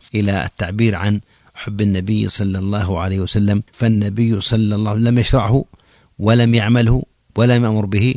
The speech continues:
ولم يفعل الصحابة رضي الله عليهم ولا، ولا التابعون ولا تابعوا التابعين إلا القرن الرابع أو الخامس. كل هذا لم يفعل، إنما كان هذا جد بعد القرن الخامس، وأيضًا كان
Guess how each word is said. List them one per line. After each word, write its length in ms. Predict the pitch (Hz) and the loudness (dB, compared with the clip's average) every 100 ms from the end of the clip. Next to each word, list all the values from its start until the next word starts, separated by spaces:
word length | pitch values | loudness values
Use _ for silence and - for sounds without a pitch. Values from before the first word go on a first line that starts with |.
| - | -4
ولم 220 | 120 117 127 | 0 4 4
يفعل 180 | 110 | 2
الصحابة 340 | 113 - 113 123 | -2 -2 0 0
رضي 120 | 110 | 0
الله 200 | 110 113 | 0 0
عليهم 400 | 104 110 120 107 | 0 0 0 2
ولا، 240 | 123 127 110 | 2 2 0
ولا 180 | 104 120 | 0 0
التابعون 500 | - 120 110 123 120 - - | 0 0 2 2 0 -6 -2
ولا 180 | 120 127 | 2 2
تابعوا 280 | 120 117 113 | 2 0 0
التابعين 340 | - 113 117 | 0 -2 0
إلا 160 | 151 143 | 0 0
القرن 320 | 123 120 104 - | 0 -2 -4 -4
الرابع 480 | 110 113 127 127 87 | -4 -2 -2 -2 -2
أو 80 | |
الخامس. 440 | 131 - 87 87 - _ _ _ | -2 -4 -8 -8 -12 _ _ _
كل 180 | - 104 | -2 0
هذا 260 | 101 98 | 0 -2
لم 40 | 92 | -4
يفعل، 140 | - | -4
إنما 380 | - 113 104 101 | -2 0 0 -2
كان 220 | - 98 | -2 -4
هذا 260 | 101 101 90 | -2 -2 -2
جد 340 | 107 110 95 | -2 -2 -2
بعد 300 | 87 92 87 - - - _ _ 98 | -6 -6 -8 -10 -18 -20 _ _ -6
القرن 320 | 101 104 98 | -4 -2 -2
الخامس، 480 | 87 113 120 120 117 | 0 0 2 2 2
وأيضًا 280 | 110 147 | 2 2
كان 380 | 123 110 95 92 | 2 -2 -2 -6